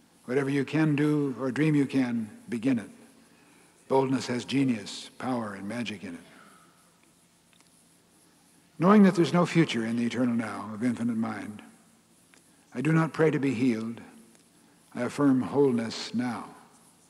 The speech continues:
I do not pray that I will find a job. I affirm that I'm in the right place now. I do not pray that I may become a better person. I affirm that I am now God's perfect child,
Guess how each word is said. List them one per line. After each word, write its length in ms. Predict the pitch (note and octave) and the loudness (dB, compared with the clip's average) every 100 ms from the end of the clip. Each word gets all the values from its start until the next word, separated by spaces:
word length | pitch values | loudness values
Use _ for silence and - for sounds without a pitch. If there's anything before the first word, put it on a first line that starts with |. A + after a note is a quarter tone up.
| _ _ _ _ _ _ _ _ _ _ - | _ _ _ _ _ _ _ _ _ _ -8
I 40 | |
do 120 | B2+ E3 | 2 4
not 200 | D#3 - | 4 6
pray 180 | D#3+ | 6
that 160 | D3+ C#3+ | 6 6
I 80 | C#3 | 4
will 140 | C3+ | 2
find 260 | C3+ C#3+ B2+ | 4 4 4
a 20 | |
job. 460 | A2 C#3+ A#2+ G2 G2 - - - _ _ _ _ _ _ _ _ - | 2 0 0 -4 -14 -20 -20 -20 _ _ _ _ _ _ _ _ -10
I 60 | |
affirm 320 | A#2+ D3 C#3 | -4 0 2
that 100 | C3 | 4
I'm 160 | B2+ B2+ | 2 2
in 160 | B2+ B2 | 2 2
the 80 | |
right 220 | C3 C#3 - | 2 0 -2
place 340 | D#3 C#3 - | -4 -4 -6
now. 220 | F#3+ - - - - _ _ _ _ _ _ _ _ _ - - - _ - | -8 -10 -18 -20 -20 _ _ _ _ _ _ _ _ _ -20 -20 -20 _ -10
I 60 | |
do 140 | A#2 C#3+ | -2 2
not 180 | C3 | 0
pray 200 | - C#3 | 2 2
that 120 | C3 C3+ | 4 4
I 80 | |
may 120 | C3 B2+ | 2 2
become 280 | C3 C3+ | 0 2
a 60 | C3+ | 2
better 200 | C3+ C#3+ | 2 -2
person. 380 | C3+ D#3+ - - - - _ _ _ _ _ _ _ _ _ _ | -2 -6 -6 -12 -18 -20 _ _ _ _ _ _ _ _ _ _
I 60 | A#2 | -10
affirm 300 | A#2 D3+ D3 - | -6 0 0 2
that 180 | C3+ B2+ | 0 0
I 80 | B2+ | 0
am 240 | A#2+ B2 | 0 0
now 220 | C3 C3 | 2 2
God's 260 | A#2+ B2+ A2+ | 0 -2 -4
perfect 320 | - B2 A#2+ | -6 -6 -6
child, 340 | - B2 G#2 | -4 -6 -6